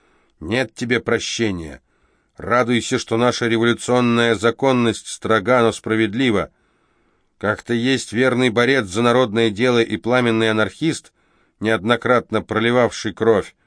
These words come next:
мы на первый раз прощаем тебе твою идейную слепоту. Но впредь будь более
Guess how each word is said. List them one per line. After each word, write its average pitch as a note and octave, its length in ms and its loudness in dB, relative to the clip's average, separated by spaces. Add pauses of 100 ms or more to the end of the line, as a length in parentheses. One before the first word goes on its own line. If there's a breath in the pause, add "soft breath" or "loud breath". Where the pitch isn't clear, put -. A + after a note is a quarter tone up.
(500)
мы D#3 220 2
на C#3+ 140 4
первый A2 340 2
раз G#2 220 2
прощаем A#2 680 0
тебе G2 260 -4
твою G2 360 -4
идейную G2 540 -2
слепоту. F#2+ 680 -6 (640)
Но F#2+ 160 -2
впредь C#3 600 -2 (420)
будь G2+ 360 -2
более C3 480 2